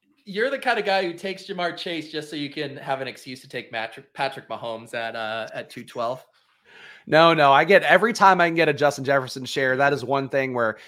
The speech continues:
Speaker 2: we talked a lot last summer about the idea of him potentially being a two thousand yard receiver. He got pretty close to that. Uh, this year, Pete, I think there's an even better shot of it, uh, for him to get there. So, no, Jefferson is my guy at the one oh one. And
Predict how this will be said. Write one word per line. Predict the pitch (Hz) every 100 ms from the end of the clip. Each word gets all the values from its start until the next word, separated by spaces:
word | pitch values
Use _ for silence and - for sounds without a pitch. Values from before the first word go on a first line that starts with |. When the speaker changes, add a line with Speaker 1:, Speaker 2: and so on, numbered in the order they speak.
| _
Speaker 2:
we | 156
talked | 226 247
a | 185
lot | 180 135
last | 143 170
summer | - 123
about | 120 120 131
the |
idea | 127 120 131
of | 123
him | 120
potentially | 139 123 135
being | 113 117 110
a |
two | 110 143
thousand | 127 123 123 123
yard | 113
receiver. | 104 - 147 139 143
He |
got | 120 113 -
pretty | 113
close | 104 165 160 -
to |
that. | 151 156 - - _ _
Uh, | -
this | 113 - 160
year, | 160 156
Pete, | - 156 151 135
I | 143
think | 135 147 131 -
there's | 127 120
an | 120
even | 131 123
better | 107 160 175
shot | - 180 165 160
of | 165
it, | 170 - - -
uh, | -
for | 123
him | 110
to | 110
get | 143 156 -
there. | 160 156
So, | 156 135
no, | 120 110
Jefferson | 147 156 180 - 160
is | 127
my | 135 131
guy | 120 123 120
at | 120
the |
one | 113 113
oh | 110
one. | 107 107
And | 104